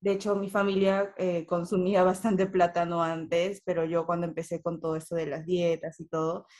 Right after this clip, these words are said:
uno de los alimentos que más, más me restringí fue el plátano y el que más difícil me fue como superar, por así decirlo, y las cosas fritas. Entonces, el plátano frito siempre lo he amado un montón y se convirtió como en mi más grande fear food.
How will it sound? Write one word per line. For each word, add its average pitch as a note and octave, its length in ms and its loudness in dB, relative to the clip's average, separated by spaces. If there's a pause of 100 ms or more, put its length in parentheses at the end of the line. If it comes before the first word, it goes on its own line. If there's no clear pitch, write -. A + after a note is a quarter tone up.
(300)
uno G3+ 200 0
de G#3 60 4
los G3+ 120 0
alimentos F3+ 480 -2
que F#3 80 -2
más, G3 400 0
más F#3 240 2
me F#3+ 100 0
restringí F3 460 -6
fue F3 160 -2
el E3+ 80 -8
plátano D#3 480 -6
y F3+ 100 -2
el E3+ 80 -2
que F3 80 -2
más F#3 220 0
difícil G3 380 -2
me F3 120 0
fue E3+ 200 -2
como E3+ 440 -2
superar, E3 540 -2
por E3+ 120 -8
así D#3+ 160 -12
decirlo, E3+ 420 -8 (960)
y A3+ 80 0
las G3 100 0
cosas F#3+ 220 -4
fritas. F3+ 380 -6
Entonces, G3 840 2
el G3+ 140 -2
plátano G3+ 320 6
frito G3+ 280 4
siempre G3 380 0
lo F3 140 4
he F3 80 8
amado E3+ 400 4
un E3+ 80 -4
montón E3+ 480 -2 (680)
y F3 420 4
se F#3+ 80 2
convirtió F3 440 4
como F#3 220 2
en D#3+ 140 2
mi E3 140 0
más F3 280 2
grande E3 320 0
fear E3 280 0
food. E3+ 240 -10